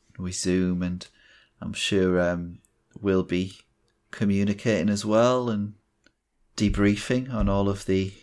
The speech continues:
hopefully not atrocities that happen on Oscar night. Um, I just looked at the two thousand one ceremony.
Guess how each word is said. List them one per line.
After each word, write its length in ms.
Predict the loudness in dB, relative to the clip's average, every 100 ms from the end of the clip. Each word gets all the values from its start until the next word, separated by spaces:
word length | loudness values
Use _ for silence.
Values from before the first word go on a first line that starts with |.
| _ _ _ _ -20 _ _ _ -20 -20 _ _
hopefully 640 | 2 2 2 0 0 2
not 300 | 4 4 2
atrocities 680 | -2 0 0 -2 -2 -2 -2
that 220 | -6 -8 -8
happen 340 | -10 -4 -2
on 120 | 0
Oscar 300 | 0 -2 -4
night. 240 | -4 -4 -6 -12 -20 -20 _
Um, 380 | 0 2 2 -2 -8 -20 -20 -8
I 80 | -4
just 240 | -2 -2
looked 220 | -4 -4 -4
at 60 |
the 60 | -4
two 200 | -2 -2
thousand 480 | 0 0 0 -2 -4
one 380 | 0 0 -2 -6 -14 _ _ _ _
ceremony. 720 | -4 2 2 2 0 -2 -8